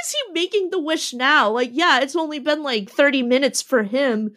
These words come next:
but it's been a whole year for everybody. Why wouldn't he just go back? 'Cause this reindeer can clearly time travel. Why does he just go back and make the wish there and not tell anybody that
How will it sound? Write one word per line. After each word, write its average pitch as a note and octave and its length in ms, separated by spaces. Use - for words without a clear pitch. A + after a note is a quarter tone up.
but C4 140
it's E4+ 140
been G4+ 160
a B3+ 80
whole C#4+ 420
year F#3+ 880
for A3+ 140
everybody. G#3+ 580
Why B3 260
wouldn't G4+ 320
he F#4 120
just D#4 400
go C#4+ 240
back? C4 880
'Cause C#4 180
this B3+ 220
reindeer C#4+ 400
can C4+ 200
clearly E4 600
time D#4 340
travel. G3 520
Why A3+ 160
does C#5+ 120
he D5+ 160
just C5+ 240
go A4 320
back A3+ 400
and C4+ 340
make E4 320
the F4+ 80
wish E4+ 360
there C#4 340
and C4+ 200
not C#4+ 280
tell D#4 280
anybody A#3+ 680
that B3+ 420